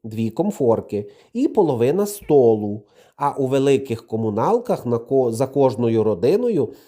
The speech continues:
закріплювалася одна камфорка на плиті газовій та куточок на великому кухонному столі.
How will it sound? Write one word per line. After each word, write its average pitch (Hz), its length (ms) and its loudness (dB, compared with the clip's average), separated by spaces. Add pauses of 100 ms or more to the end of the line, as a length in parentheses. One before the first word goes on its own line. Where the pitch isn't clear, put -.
(320)
закріплювалася 127 1120 -2
одна 127 460 0
камфорка 131 1080 -2 (320)
на 120 120 -2
плиті 123 440 -2
газовій 110 720 0 (260)
та 131 100 -4
куточок 131 840 -2 (340)
на 123 440 0
великому 151 720 0
кухонному 123 680 -2
столі. 143 640 -6